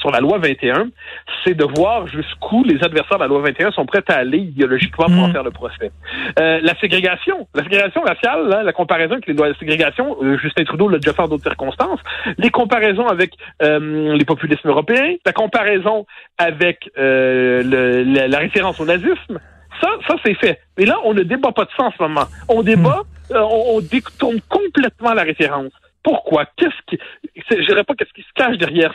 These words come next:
Speaker 1: ça, parce que je, je, je suis pas là-dedans dans ce qui se cache. Qu'est-ce que ça révèle ? Qu'est-ce que ça révèle
Speaker 2: Mais
Speaker 1: dans le rapport au monde ? Est-ce qu'on est finalement devant des gens qui, finalement, la post-vérité, disons ça comme ça, elle est bien plus partagée qu'on le croit. Ce n'est pas une passion trumpienne.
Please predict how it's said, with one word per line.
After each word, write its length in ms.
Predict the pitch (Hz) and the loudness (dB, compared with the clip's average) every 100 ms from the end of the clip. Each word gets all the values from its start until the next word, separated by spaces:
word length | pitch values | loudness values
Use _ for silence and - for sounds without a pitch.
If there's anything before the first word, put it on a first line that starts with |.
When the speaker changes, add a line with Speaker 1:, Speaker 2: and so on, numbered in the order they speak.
| - | -2
Speaker 1:
ça, 80 | 175 | -2
parce 160 | 165 | -2
que 100 | 180 151 | -2 -2
je, 60 | |
je, 80 | 151 | -6
je 340 | - - - | -10 -14 -16
suis 60 | - | -2
pas 100 | 196 | 2
là-dedans 260 | 180 165 165 | 2 2 0
dans 120 | 160 | -2
ce 40 | - | -4
qui 80 | - | -2
se 60 | |
cache. 200 | 208 175 - _ | -2 -2 -10 _
Qu'est-ce 200 | 294 - | -4 -2
que 100 | 185 | -2
ça 100 | 156 | 0
révèle ? 440 | 139 127 127 127 - _ | 0 2 2 2 -4 _
Qu'est-ce 160 | 262 - | -4 0
que 80 | - | 2
ça 60 | |
révèle 180 | 170 160 | 4 4
Speaker 2:
Mais 80 | 156 | 2
Speaker 1:
dans 60 | |
le 60 | 135 | 2
rapport 280 | 131 - 135 139 | 0 2 0 0
au 60 | |
monde ? 280 | 131 139 135 - - | 0 -2 -4 -4 -2
Est-ce 120 | 175 | 0
qu'on 180 | 220 214 | 2 2
est 80 | 262 | 2
finalement 340 | 196 170 247 | 0 0 0
devant 340 | 180 143 165 196 | 0 0 0 0
des 140 | 135 | -2
gens 180 | 160 196 | -2 -4
qui, 140 | - | -6
finalement, 560 | - - 143 131 160 208 - - | -6 -2 -2 0 0 -2 -8 -2
la 140 | 139 | -2
post-vérité, 800 | - 233 - 143 139 123 131 151 | 0 -4 -2 -2 -2 -4 -2 0
disons 240 | 156 131 120 | 0 -2 -2
ça 80 | 135 | 0
comme 160 | 131 123 | -2 0
ça, 120 | 156 - - 151 | -2 -2 -2 0
elle 180 | 151 | 4
est 80 | 143 | 2
bien 380 | 135 123 165 170 | 2 -2 0 0
plus 160 | 156 139 | -2 -4
partagée 400 | 135 151 123 143 | -2 -2 -2 -2
qu'on 140 | 131 | -2
le 40 | |
croit. 260 | 123 170 208 - - - | 0 0 0 -6 -16 -2
Ce 60 | 180 | 0
n'est 100 | 165 | 2
pas 160 | 196 | 0
une 140 | 175 160 | -2 -2
passion 320 | 160 - 175 | -4 -2 -6
trumpienne. 640 | - 147 143 147 151 185 | -2 -2 -2 0 0 0